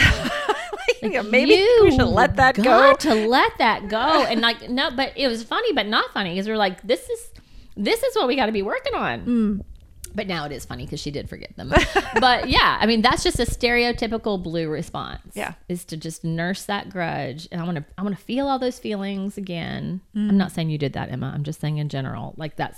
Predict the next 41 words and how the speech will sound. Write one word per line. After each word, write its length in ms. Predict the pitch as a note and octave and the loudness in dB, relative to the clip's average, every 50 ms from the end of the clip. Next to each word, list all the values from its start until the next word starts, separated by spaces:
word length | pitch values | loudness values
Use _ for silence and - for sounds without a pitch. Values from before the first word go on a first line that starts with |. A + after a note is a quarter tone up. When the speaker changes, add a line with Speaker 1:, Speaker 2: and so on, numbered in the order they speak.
| - - | -16 -6
Speaker 2:
that 200 | F#3+ G3 F#3 F#3+ | 0 0 2 2
is 120 | G3+ G3 - | 0 -2 -4
an, 160 | F#3 E3+ - - - | -6 -6 -8 -10 -8
an 100 | F#3 F3+ E3+ | -6 -4 -4
impulse 580 | E3 D#3 D#3+ C#3+ G#2 - - - - - - _ _ | -6 -6 -8 -10 -10 -12 -14 -16 -20 -20 -20 _ _
of 100 | E3 D#3 D#3 | -12 -12 -10
a 40 | D3 | -10
blue 200 | D#3 D#3 D3 C#3+ | -8 -8 -10 -8
person. 540 | - - G2 - - - - - - - F3+ | -10 -12 -12 -14 -14 -16 -16 -16 -16 -10 -6
Speaker 1:
Right. 240 | G3+ F#3+ - - - - - - - - - - - - | -6 -4 -4 -6 -8 -12 -20 -20 -20 -20 -20 -20 -18 -10
So 200 | - - C4 B3+ | 0 2 2 2
think 240 | B3+ - E4+ F4+ - | 2 0 -2 -2 0
about 320 | E4 B3 B3 G3+ G3+ - F#3+ | 2 2 4 2 2 2 0
that, 460 | F3+ E3+ D#3+ D#3+ D#3+ - - - - - | 2 2 4 4 2 0 -2 -6 -8 -4
um, 360 | F#3+ F3 E3 E3 E3+ E3 - - - - - - - - - - - - - - - - - - - - - - - | -4 -2 -2 -4 -6 -10 -14 -16 -20 -20 -20 -20 -20 -20 -20 -20 -18 -18 -18 -20 -20 -20 -20 -20 -20 -20 -20 -10 -6
as 120 | - G3+ G#3+ | -4 -2 0
you're 100 | G#3 G#3 | 0 0
listening 280 | B3+ C4+ - G#3 F3 F3 | 0 0 -2 -4 -6 -6
to 80 | - | -4
this. 280 | - - D3+ D#3 - - | -4 -2 -2 -2 -2 -4
If 80 | G3 - | -4 -2
this 140 | C#4+ - | -4 2
resonates 540 | - D#4 G#4 A#4 - B4 D4+ G3+ F3 F3+ - | 4 4 4 4 2 2 0 0 0 -2 -4
with 140 | G3 F3+ - | -6 -6 -4
you, 340 | F3 E3+ C3 D3+ F3 F#3 - - - - - - - - - - - - - - _ - - G3 | -6 -6 -4 -4 -4 -6 -8 -10 -18 -20 -20 -20 -20 -20 -20 -20 -20 -20 -20 -20 _ -12 -6 -4
um, 380 | F#3+ - E3+ F3 F3+ E3+ G3 - | -4 -2 -4 -4 -6 -10 -12 -12
for 140 | - - C4+ | -4 -2 -2
yourself, 800 | C4 G#3 F#3+ F#3+ - - C4 A4 - - - - - - - - - _ _ _ _ - _ _ _ _ _ _ | -2 0 -2 -4 0 0 2 2 2 2 0 -2 -4 -6 -14 -20 -20 _ _ _ _ -20 _ _ _ _ _ _
Speaker 2:
Yeah. 540 | - D#3 E3 D#3+ D#3 D#3 D#3 D3+ D3+ D#3 E3+ - - | -14 -12 -12 -10 -10 -10 -8 -8 -8 -10 -10 -4 2
Speaker 1:
like, 340 | B3+ B3+ B3 A#3+ - - _ | 4 4 4 2 0 -6 _
think 260 | D#4+ F4+ G4 - - | -8 -8 -8 -6 -4
this 160 | E4+ F4 - | -2 0 2
is 120 | A4+ F#4 F#4+ | 2 4 4
your 80 | F#4+ | 4
filter 480 | - D#4+ C4 - - - - - - - - - - - _ - | 4 4 2 2 0 -6 -10 -12 -14 -18 -20 -20 -20 -20 _ -8
of 100 | G3+ F#3 | -8 -2
how 400 | G3+ A#3 A#3 A3+ A3+ A#3 A#3 A#3+ | 0 2 4 6 6 6 6 4
you're 160 | A#3+ A#3 A#3+ | 2 0 -2
seeing 300 | - - A#3 A3+ G#3+ G#3 | -2 -2 -2 -2 0 0
the 60 | G3 F3+ | 0 0
world. 400 | F3 D#3+ A2+ D#2+ D#2+ - - | 2 2 2 0 -2 -4 -8